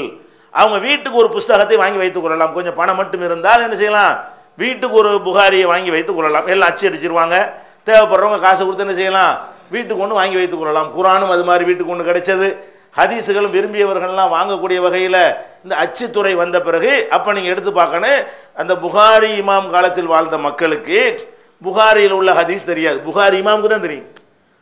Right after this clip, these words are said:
புகாரியில் உள்ள ஹதீஸ் யாருக்கு தான் தெரியும்? புகாரி இமாமுக்கு தெரியும். அவர்கிட்ட படிச்ச ஒரு ஐம்பது, இருபத்தஞ்சு மாணவர்கள் இருப்பாங்க,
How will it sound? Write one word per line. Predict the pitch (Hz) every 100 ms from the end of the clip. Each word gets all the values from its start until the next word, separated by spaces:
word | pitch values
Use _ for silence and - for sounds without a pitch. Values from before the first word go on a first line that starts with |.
| _ 123
புகாரியில் | 165 208 214 214 214 202 196
உள்ள | 196 185 185
ஹதீஸ் | 180 214 190
யாருக்கு | 202 208
தான் | 208 196
தெரியும்? | 190 196 165 - - _ _ -
புகாரி | 165 202 208 180 170
இமாமுக்கு | 202 214 208 190
தெரியும். | 190 180 226 247
அவர்கிட்ட | 165 202 208 190
படிச்ச | 202 208
ஒரு | 214 185
ஐம்பது, | 180 190 185
இருபத்தஞ்சு | 185 175 175 170
மாணவர்கள் | 180 202 196 185 170
இருப்பாங்க, | 170 160